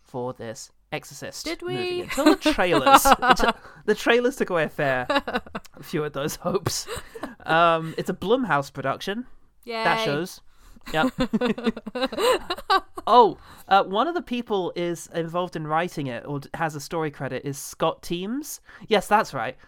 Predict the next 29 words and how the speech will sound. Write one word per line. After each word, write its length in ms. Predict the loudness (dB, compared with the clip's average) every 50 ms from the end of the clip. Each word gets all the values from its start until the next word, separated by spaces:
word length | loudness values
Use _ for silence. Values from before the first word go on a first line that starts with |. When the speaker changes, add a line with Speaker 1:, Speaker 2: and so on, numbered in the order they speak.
| -8 -4 -4
Speaker 1:
I 60 | -4
wondered 260 | -2 -4 -6 -6 -6
why 220 | -2 0 0 2 2
I 60 | 2
wanted 260 | 0 -2 -6 -8 -10 -16
to 80 | -14
single 280 | -10 -10 -8 -8 -8 -8
him 140 | -8 -8 -6
out. 340 | -6 -6 -6 -6 -8 -12 -10 -2
Um, 200 | -2 -2 -2 -2
he 160 | -6 -6 -6
also 200 | -6 -6 -8 -6
had 180 | -6 -6 -6 -6
story 260 | -8 -8 -6 -6 -6
credits 380 | -6 -8 -6 -6 -6 -10 -10 -8
for 260 | -6 -4 -4 -4 -4
Insidious, 640 | -6 -8 -8 -8 -8 -6 -6 -4 -4 -4 -6 -6 -8
The 100 | -8 -4
Red 200 | -4 -4 -4 -4
Door, 280 | -4 -2 -2 -2 -2 -2 -6 -16 -10 -8
and 120 | -8 -8 -8
Firestarter. 1040 | -10 -2 0 2 4 4 4 4 2 0 0 2 4 4 4 4 2 -2 -8 -10 -8
Speaker 2:
Yes, 680 | -6 -6 -4 -2 -2 -4 -4 -6 -12 -14 -12 -14 -14 -16 -18 _ -6
Firestarter, 640 | -4 -2 -2 -2 -4 -4 -4 -2 -2 -2 -4 -6 -10
which 140 | -10 -10 -12
we 80 | -8
have 180 | -8 -8 -8 -6
covered 300 | -6 -8 -6 -6 -12 -6
here 380 | -4 -2 0 0 0 0 -2